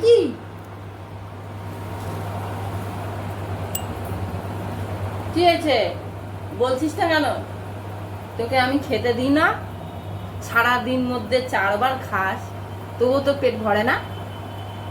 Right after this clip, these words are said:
তোর পেট ভরে না বল? কে? পেট ভরে না তো?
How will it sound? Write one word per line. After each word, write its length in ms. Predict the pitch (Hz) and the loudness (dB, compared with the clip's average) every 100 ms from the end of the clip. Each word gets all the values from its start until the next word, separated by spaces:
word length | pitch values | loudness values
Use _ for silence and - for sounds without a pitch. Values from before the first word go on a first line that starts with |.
| - - - - - - - | -8 -8 -8 -6 -6 -6 2
তোর 140 | 254 254 | 4 8
পেট 160 | 277 262 | 8 8
ভরে 200 | 262 262 | 6 6
না 120 | 302 320 | 6 4
বল? 160 | 277 302 453 - - - - - - - - - - - - | 6 4 2 -6 -10 -10 -10 -10 -10 -10 -10 -10 -10 -6 6
কে? 180 | 508 480 226 - - - - - - - 240 - 196 294 294 302 - - - - - - - - - - - - | 8 8 4 -2 -10 -12 -12 -12 -10 -10 -10 -8 -6 -6 -2 -2 -4 -6 -6 -6 -6 -6 -6 -6 -6 -6 -4 2
পেট 140 | 262 262 | 4 6
ভরে 160 | 254 277 330 | 4 4 4
না 60 | |
তো? 80 | 330 | 4